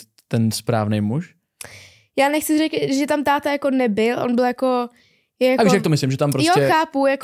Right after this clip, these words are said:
Speaker 2: jakoby
Speaker 1: jsi s mámou, tak, tak by tam byl ten táta.
Speaker 2: No, takhle tam on nebyl, no. A asi to možná je i v tom. Tyjo, teď tady jsme to dost uzlili.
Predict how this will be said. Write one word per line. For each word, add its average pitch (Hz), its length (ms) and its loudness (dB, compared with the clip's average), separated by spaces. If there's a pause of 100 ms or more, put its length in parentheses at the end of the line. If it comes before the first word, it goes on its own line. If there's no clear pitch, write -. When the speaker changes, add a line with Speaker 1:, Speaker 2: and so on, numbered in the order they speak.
Speaker 2:
jakoby - 120 2
Speaker 1:
jsi 190 120 0
s 151 40 0
mámou, 143 340 0
tak, 156 140 -2
tak 139 120 -2
by 139 80 -2
tam 131 160 -2
byl 127 120 -2
ten 131 160 -2
táta. 113 440 -4
Speaker 2:
No, 330 160 0
takhle 285 320 0
tam 277 220 0
on 262 120 0
nebyl, 190 380 0
no. - 100 -8 (580)
A 240 160 0 (160)
asi 254 260 -2
to 247 120 -2
možná 240 360 0
je 233 200 -2
i 240 40 -4
v - 80 -18
tom. 196 240 -6 (340)
Tyjo, 254 160 2
teď 220 160 0
tady 262 200 0
jsme 247 160 -4
to 240 120 -2
dost 240 240 -4
uzlili. 233 400 0